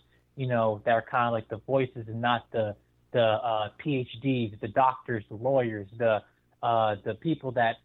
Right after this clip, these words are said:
that was the, the, the bank owners, the people that actually are, are laying the foundation what the black community used to be in back in the day and during the days of Black Wall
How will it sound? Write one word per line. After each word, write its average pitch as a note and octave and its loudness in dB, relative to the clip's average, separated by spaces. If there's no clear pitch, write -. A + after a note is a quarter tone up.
that B2+ 0
was A#2+ 2
the, A#2+ -4
the, A#2 2
the A2+ 2
bank D3+ 2
owners, A#2+ 2
the A2+ 2
people D3 -4
that B2+ 2
actually B2 2
are, A#2 0
are A2+ 0
laying C#3 2
the B2 -6
foundation C3 -2
what A#2 -6
the A#2 -4
black B2 0
community A#2+ -6
used B2+ -10
to B2+ -6
be A#2+ -2
in A2 -2
back B2 2
in B2 -8
the A2+ -4
day A#2+ 2
and G#2+ -4
during A#2+ -2
the A2+ -6
days A#2 0
of A2 -4
Black B2 2
Wall B2 0